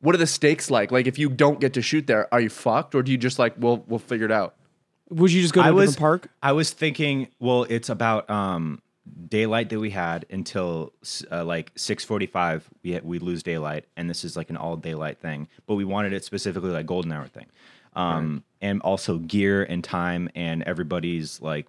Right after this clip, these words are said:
Speaker 3: booking everybody for another day and shit wouldn't have worked. So it was kinda fucked. So I was already so, like, fucking burnt out from the day, and I was like, as I'm walking back up the trail to tell everyone, like, "Fuck, guys, we might have to pack this up," I was already thinking, like, "Is there any way that we can, like, make this work in the edit without this scene?" But then I was like, "No, 'cause that could totally feed the fucking purpose,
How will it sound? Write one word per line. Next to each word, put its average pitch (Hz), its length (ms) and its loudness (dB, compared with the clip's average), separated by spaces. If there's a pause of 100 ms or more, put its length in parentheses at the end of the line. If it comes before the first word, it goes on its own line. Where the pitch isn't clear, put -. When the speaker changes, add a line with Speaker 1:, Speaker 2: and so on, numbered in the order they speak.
Speaker 3:
booking 87 280 -6
everybody 80 300 -8
for 82 140 -12
another 78 180 -8
day 78 160 -8
and 80 100 -8
shit 82 300 -8
wouldn't 78 260 -8
have 71 80 -10
worked. 65 280 -14 (300)
So - 120 -6
it 90 40 0
was 85 100 -2
kinda 107 160 0
fucked. - 260 -6 (180)
So 113 100 4
I 120 80 6
was 139 100 0
already 139 160 0
so, 110 340 -2
like, 98 220 -2
fucking 98 280 -8
burnt 90 280 -6
out 90 180 -4
from 92 100 -10
the 85 60 -6
day, 80 400 -8 (1000)
and 104 140 -4
I 98 100 -2
was 98 140 -6
like, 95 280 -6
as 104 180 -2
I'm 107 120 0
walking 98 320 -2
back 98 180 -4
up - 80 -16
the 92 60 -12
trail 90 320 -4
to 82 60 -10
tell 92 160 -4
everyone, 87 360 -6
like, 78 280 -8 (580)
"Fuck, - 240 -4
guys, 87 180 -2
we 90 80 -4
might 87 120 -2
have 85 120 -4
to - 60 -20
pack 90 200 -4
this 85 200 -8
up," - 160 -2
I 98 80 -2
was 87 120 -2
already 92 160 -2
thinking, 92 300 -10
like, 82 140 -8
"Is 80 100 -10
there 87 160 -10
any 90 160 -4
way 87 160 -2
that 82 140 -4
we 85 100 -2
can, 82 160 -10
like, 73 180 -10
make 87 200 -6
this - 180 -12
work 87 160 -6
in 80 80 -6
the 80 160 -6
edit 87 160 -4
without 85 380 -4
this 85 180 -6
scene?" 90 240 -6
But 80 100 -6
then 90 120 -6
I - 20 -4
was 85 100 -8
like, 90 120 -10
"No, 104 260 -4
'cause - 140 -14
that 92 140 -8
could - 100 -20
totally 101 180 -4
feed 90 160 -8
the - 140 -14
fucking 82 260 -10
purpose, 85 600 -6